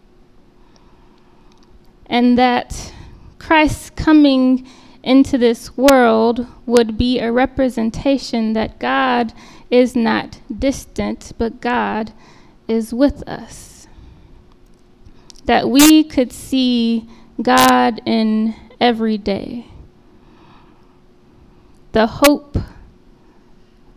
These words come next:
in the little things. So another practice that has helped me greatly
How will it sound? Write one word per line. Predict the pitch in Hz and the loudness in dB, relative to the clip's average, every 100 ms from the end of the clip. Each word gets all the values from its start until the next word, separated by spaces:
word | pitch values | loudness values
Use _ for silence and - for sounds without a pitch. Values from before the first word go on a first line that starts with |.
| _ _ _ - | _ _ _ -4
in | 247 247 | 2 2
the | 226 | 2
little | 233 226 208 | 2 2 0
things. | 208 214 - 220 233 - - - - - - - - - - - - - - _ _ _ - _ _ _ _ _ - - - - - - - - - - _ _ _ | -2 -8 -8 -10 -12 -18 -20 -20 -20 -20 -20 -20 -20 -20 -20 -20 -20 -20 -20 _ _ _ -20 _ _ _ _ _ -20 -20 -20 -20 -20 -20 -20 -20 -20 -20 _ _ _
So | - - 262 | -6 2 4
another | 262 294 349 311 | 6 6 4 2
practice | - - 240 - - 247 - - | 0 -2 -4 -4 0 0 0 -4
that | - 233 - - - - - | 0 2 2 -4 -14 -12 -14
has | - 240 240 | -4 -2 -2
helped | - 254 - | 2 2 2
me | 240 240 233 | -2 -2 -2
greatly | 202 240 - - 226 233 262 | -2 -2 -2 -2 -4 -2 -4